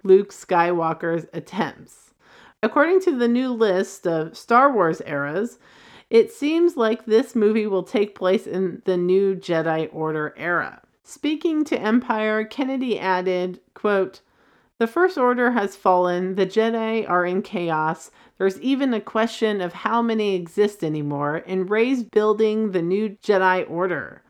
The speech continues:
based on the text that she was given and that Luke imparted on her."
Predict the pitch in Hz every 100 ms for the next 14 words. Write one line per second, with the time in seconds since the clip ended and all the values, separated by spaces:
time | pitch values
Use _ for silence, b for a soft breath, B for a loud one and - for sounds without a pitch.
0 | - 220 302 330 - 208 202 190 - 208
1 | 233 - 165 - - 226 226 208 202 -
2 | 185 180 180 180 180 B B - 180 175
3 | 170 - 185 240 247 - 180 180 - 208
4 | 202 208 196 165 190 214 175 139 -